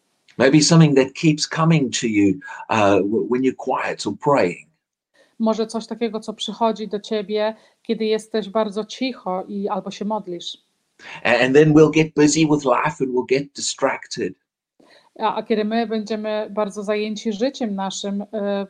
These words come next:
Speaker 2: to zostanie to przeszkodzone.
Speaker 1: A-, and we forget about that dealing that's going on inside of us.
Speaker 2: I my wówczas zapominamy, e, o tym, e, o tym głosie, o tym mówieniu w środku nas.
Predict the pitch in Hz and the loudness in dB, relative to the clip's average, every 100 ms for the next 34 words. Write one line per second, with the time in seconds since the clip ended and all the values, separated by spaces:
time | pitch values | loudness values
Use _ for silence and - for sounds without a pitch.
0 | _ 220 220 220 202 _ 214 220 233 220 | _ 0 0 0 -6 _ -10 -8 -6 -8
1 | 214 - 202 220 196 208 180 - _ _ | -10 -12 -10 -10 -6 -8 -8 -20 _ _
2 | _ _ _ - - 127 135 151 180 175 | _ _ _ -18 -4 0 4 6 6 4
3 | 165 185 226 165 131 113 - 110 - 110 | 2 2 2 0 0 0 -4 -8 -4 -2
4 | 92 82 80 - - 107 - 110 95 95 | -2 -4 -6 -12 -8 -8 -2 0 2 0
5 | 87 87 80 80 85 92 - - _ - | -2 -2 -4 -4 -4 -6 -10 -20 _ -20
6 | - - - - 240 254 254 247 254 247 | -16 -16 -10 0 0 0 -6 -6 -4 -6
7 | 233 240 233 220 220 240 220 202 202 - | -4 -4 -2 -2 -2 -2 -2 -4 -8 -8
8 | 208 196 202 208 214 202 202 214 202 202 | -6 -6 -6 -6 -4 -6 -6 -8 -6 -6
9 | 202 - 226 208 202 226 233 - 214 214 | -8 -10 -8 -8 -2 0 0 -4 -8 -6
10 | 208 202 196 220 220 208 - 220 202 _ | -4 -4 -4 -6 -6 -8 -12 -8 -8 _
11 | 202 185 190 - | -12 -12 -14 -20